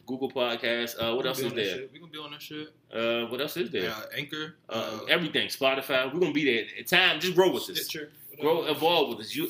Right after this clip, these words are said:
Speaker 1: right now, you at the, uh, what's the shit that all the, when the low-level musicians be at? What's the shit called? Like, you be having, like, your, when you a music, uh,
Speaker 2: We
Speaker 1: musician.
Speaker 2: underground?
Speaker 1: We underground. Right
Speaker 2: We
Speaker 1: now, we
Speaker 2: underground.
Speaker 1: underground.
Speaker 2: Yeah,
Speaker 1: But
Speaker 2: yeah,
Speaker 1: yeah.
Speaker 2: yeah.
Speaker 1: Soon enough, we ain't gonna go mainstream, but we wanna do just enough.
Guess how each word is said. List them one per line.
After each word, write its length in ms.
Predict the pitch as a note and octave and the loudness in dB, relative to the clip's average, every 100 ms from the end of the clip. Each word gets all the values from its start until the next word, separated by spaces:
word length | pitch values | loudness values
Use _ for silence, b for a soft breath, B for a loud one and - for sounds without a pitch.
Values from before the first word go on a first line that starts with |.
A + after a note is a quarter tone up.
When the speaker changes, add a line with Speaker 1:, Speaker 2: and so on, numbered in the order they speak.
| - | 2
Speaker 1:
right 160 | D#3 | 4
now, 240 | D#3+ F3+ F#3 | 6 4 4
you 120 | D3+ D#3+ | 4 6
at 160 | C#3 | 6
the, 100 | C#3+ | 6
uh, 340 | B2+ C3+ C3 C3 - _ | 6 6 6 4 -2 _
what's 140 | C#3+ - | -6 -2
the 60 | |
shit 220 | F#3 G3 D#3 | 0 2 2
that 60 | |
all 160 | D3+ D3 | 2 2
the, 80 | C3 | 0
when 140 | B2+ | 0
the 40 | A#2+ | 0
low-level 400 | B2+ C#3 C#3 C3 | 2 2 0 -2
musicians 480 | C3+ C#3+ D3 D#3+ D3 | -6 -2 0 -2 -2
be 140 | D3+ | -2
at? 180 | D3+ - | -2 -6
What's 140 | C3+ | -10
the 60 | C#3+ | -6
shit 180 | - C#3+ | -6 -4
called? 260 | C#3+ C#3+ - _ b b - | -4 -4 -10 _ b b -4
Like, 180 | G#2 | -2
you 100 | A2 | -2
be 120 | B2 B2+ | -4 0
having, 220 | B2 A#2+ | 0 0
like, 120 | A#2+ | 0
your, 120 | A#2 | 0
when 140 | G#2+ B2 | 0 -2
you 160 | D3 C#3+ | 0 2
a 200 | B2 A2 | 0 -2
music, 380 | C3+ C#3 C#3 - | -8 -8 -10 -6
uh, 200 | B2 B2 | -2 0
Speaker 2:
We 60 | A#2+ | -2
Speaker 1:
musician. 320 | A#2+ C#3 D3+ | 0 2 2
Speaker 2:
underground? 360 | E3 D#3 E3+ F#3+ - | 0 -2 -4 -4 -2
Speaker 1:
We 120 | E3+ | 4
underground. 420 | E3+ F3+ C#3 B2+ | 4 4 2 4
Right 120 | C#3 D3+ | 4 4
Speaker 2:
We 80 | |
Speaker 1:
now, 80 | D3+ | 4
we 100 | C#3+ | 6
Speaker 2:
underground. 320 | C#3 D3 B2 C#3 - | 4 4 0 2 4
Speaker 1:
underground. 160 | C#3 | 6
Speaker 2:
Yeah, 40 | C#3+ | 6
Speaker 1:
But 100 | C#3 | 6
Speaker 2:
yeah, 100 | C3+ | 6
Speaker 1:
yeah. 220 | C3 B2+ | 4 0
Speaker 2:
yeah. 60 | A#2 | 4
Speaker 1:
Soon 280 | G#3 A#3 A3+ | 6 6 6
enough, 320 | A#3+ B3+ - | 6 6 6
we 120 | F#3+ | 4
ain't 60 | A3 | 6
gonna 100 | G3 | 4
go 160 | G#3 | 4
mainstream, 480 | D#3+ F#3 G#3+ - A3 | 6 4 2 0 0
but 60 | F3+ | 2
we 260 | F3+ F#3 | 0 2
wanna 180 | F#3+ F3 - | 2 2 -2
do 80 | E3 | -2
just 260 | D#3 D#3+ | -2 -2
enough. 320 | C#3+ C3+ - | 0 0 0